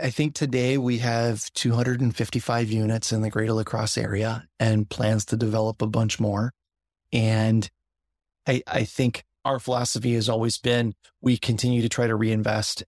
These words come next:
in the community, reinvest in our business as much as we possibly can. Um, it's just the way I look at things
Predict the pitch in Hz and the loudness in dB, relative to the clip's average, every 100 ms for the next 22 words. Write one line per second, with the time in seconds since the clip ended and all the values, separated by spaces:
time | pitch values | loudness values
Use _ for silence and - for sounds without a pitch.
0 | - 123 113 107 - 120 156 156 147 135 | 0 2 2 0 -2 -2 0 0 0 0
1 | 120 117 113 113 107 - 110 110 123 123 | -2 -2 0 0 -2 -2 -4 0 0 2
2 | 120 - 104 110 107 107 110 - 107 104 | 0 0 0 0 0 -2 -2 -2 -2 -2
3 | 107 110 - 139 135 135 - _ _ - | -2 -2 0 0 2 0 -4 _ _ -6
4 | 117 107 107 - _ _ _ - - - | -2 0 0 -4 _ _ _ -4 -2 -2
5 | 113 123 120 113 113 113 143 123 107 104 | 0 0 2 2 0 0 -2 0 0 0
6 | - | -2